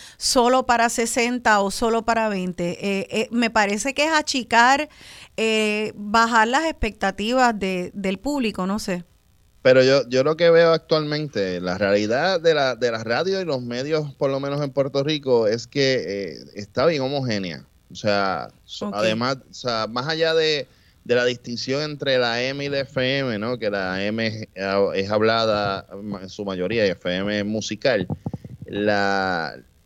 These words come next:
Speaker 2: la variedad que existe no existe.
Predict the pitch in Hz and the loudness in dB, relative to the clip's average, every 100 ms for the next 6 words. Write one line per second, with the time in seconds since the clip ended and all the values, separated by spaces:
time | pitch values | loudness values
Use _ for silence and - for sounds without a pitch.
0 | - 113 110 107 110 113 117 117 117 139 | -14 -6 -2 2 2 2 2 4 4 2
1 | 160 160 - 175 170 143 123 120 - - | -2 -6 -6 -8 -6 -4 -4 -4 -12 -20
2 | 95 101 107 110 - 180 - 98 85 | -12 -6 -6 -6 -6 -8 -6 -6 -6